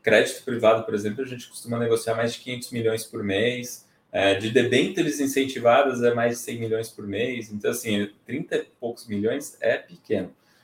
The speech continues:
Então, claramente, a gente não quer que o fundo fique desse tamanho, a gente tem, a gente fala abertamente que a gente quer que, com o tempo, ele cresça, só que de uma forma saudável e sempre avaliando as condições do mercado. Quando a gente fez a oferta,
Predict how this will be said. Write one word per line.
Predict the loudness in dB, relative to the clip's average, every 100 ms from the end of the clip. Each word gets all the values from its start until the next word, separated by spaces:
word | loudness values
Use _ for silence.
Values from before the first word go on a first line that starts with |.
| -4
Então, | 4 6 8
claramente, | 8 8 6 2 -2
a | -4
gente | -4 -4
não | -2
quer | 0 -2
que | -6 -18
o | -16
fundo | -8 -6
fique | -6 -10 -4
desse | -4 0
tamanho, | 0 0 -2
a | -4
gente | -8 -10 -6
tem, | -2 -2
a | -2
gente | -6 0
fala | 2
abertamente | 2 0 -2 -6 -8 -10
que | -14
a |
gente | -14 -6
quer | -2 -2
que, | -4
com | -10
o | -8
tempo, | -2 -2 -4 -10 -16 _ _ 2
ele | 2 2
cresça, | -2 0 2 2 0 -6
só | -6 -6
que | -6 -8
de | -10 -6
uma | -6
forma | -2 0 0 0 -6
saudável | -4 0 2 4 4 4 0 -4
e | -6 -6
sempre | -6 -6 -4
avaliando | -2 0 0 0
as | -4
condições | -10 -10 -8 -8
do | -4
mercado. | -6 -6 -10 -10 _ _ _ _ 0
Quando | 2
a | 2
gente | 0
fez | 6 6 6
a |
oferta, | 2 6 6 6 4 4 2 -2 -6